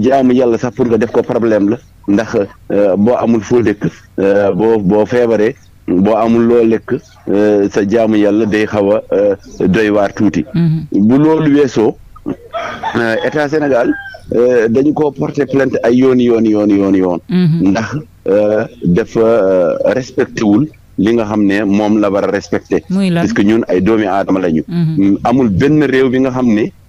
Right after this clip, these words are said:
Speaker 1: am na ay daw làqu yi nga xam ne mat na fanweeri at fekk amuñu benn papier, loolu moo gën a garaaw.
Speaker 2: Mhm.
Speaker 1: Euh, ñu xam ne nag ñoom xëy na amuñu, euh,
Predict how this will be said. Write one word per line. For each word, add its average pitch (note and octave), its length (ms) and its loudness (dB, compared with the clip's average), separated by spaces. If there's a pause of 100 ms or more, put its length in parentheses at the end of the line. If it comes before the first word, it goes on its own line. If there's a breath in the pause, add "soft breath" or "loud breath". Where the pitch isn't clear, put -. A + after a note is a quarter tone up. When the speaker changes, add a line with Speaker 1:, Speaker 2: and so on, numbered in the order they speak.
(260)
Speaker 1:
am C3 220 2
na - 80 2
ay C#3+ 360 0 (160)
daw G#2 360 2
làqu A#2+ 260 0
yi B2 100 4
nga B2 100 2
xam A#2 160 0
ne A#2+ 100 2
mat A#2+ 240 0
na A#2 100 2
fanweeri C3+ 520 0
at A2+ 140 -2 (380)
fekk - 300 -4
amuñu A#2+ 280 2
benn A2+ 220 0
papier, G#2 320 -2
loolu B2 260 4
moo A2 200 0
gën A2 140 0
a G#2+ 60 -2
garaaw. F#2+ 280 -2 (160)
Speaker 2:
Mhm. E3 300 0 (760)
Speaker 1:
Euh, G#2 460 2
ñu A#2+ 160 2
xam C3+ 180 -2
ne A#2 100 2
nag A2 160 -2
ñoom A#2 320 0 (240)
xëy C3 200 0
na B2 100 0
amuñu, D3+ 500 0 (260)
euh, G#2+ 1160 0